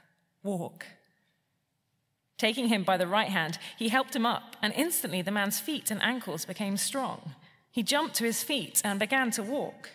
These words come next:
Then he went with them into the temple courts, walking and jumping and praising God. When all the people saw him walking and praising God, they recognized him as the same man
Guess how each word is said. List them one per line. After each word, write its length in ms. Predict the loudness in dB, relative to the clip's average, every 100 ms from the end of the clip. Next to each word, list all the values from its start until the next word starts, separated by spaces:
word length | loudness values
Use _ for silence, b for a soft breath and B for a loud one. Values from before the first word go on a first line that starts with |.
| -20 B B B B B _
Then 140 | 2 4
he 80 | 4
went 200 | 2 4
with 220 | 0 2
them 160 | 2
into 200 | 4 2
the 100 | 0
temple 320 | 0 0 0 -4
courts, 380 | -2 -2 -2
walking 560 | -2 2 2 4 0 2
and 160 | 2 2
jumping 540 | 2 0 -2 -4 -2
and 160 | -2 -2
praising 500 | 0 0 0 -2 0
God. 440 | 0 0 -4 -6 -8 -10 b b b b b _ _ _ _
When 120 | 2
all 100 | 2
the 100 | 0
people 340 | -2 -2 0 2
saw 320 | 4 4 4
him 340 | 2 0 -2
walking 340 | 0 0 0 0
and 80 |
praising 360 | 0 0 0 0
God, 240 | 2 2
they 100 | 2
recognized 600 | 2 0 -2 -2 -2 0
him 180 | -2 -4 B B
as 120 | -4
the 80 | 2
same 560 | 4 4 2 -2 -2 0
man 460 | 0 0 -2 -6